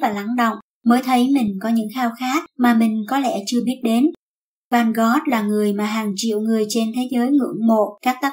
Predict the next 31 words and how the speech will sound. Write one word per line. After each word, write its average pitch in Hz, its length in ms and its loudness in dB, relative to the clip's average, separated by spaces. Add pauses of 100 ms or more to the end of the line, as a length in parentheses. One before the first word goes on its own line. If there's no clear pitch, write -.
phẩm 196 220 -4
tranh 220 220 -6
ấn 220 260 -4
tượng 190 260 -2
của 202 80 -4
ông, 240 220 2 (440)
nhưng 285 200 6 (180)
có 294 100 4
lẽ 240 180 4
ít 254 280 -4
ai 233 220 -2
biết 262 200 0
rằng 220 220 0 (280)
ông 226 320 4
trước 302 200 2
nhất 311 260 6
là 240 160 0
một 214 200 -2
người 208 300 -2
thất 240 140 -2 (100)
bại. 208 280 0 (300)
Năm 277 220 4
năm 277 160 2 (120)
sống 254 240 4
lang 254 320 4
bạt 208 280 0
không 254 280 0
một 214 200 2
nơi 220 220 0
cố 226 180 -4
định, 247 240 -2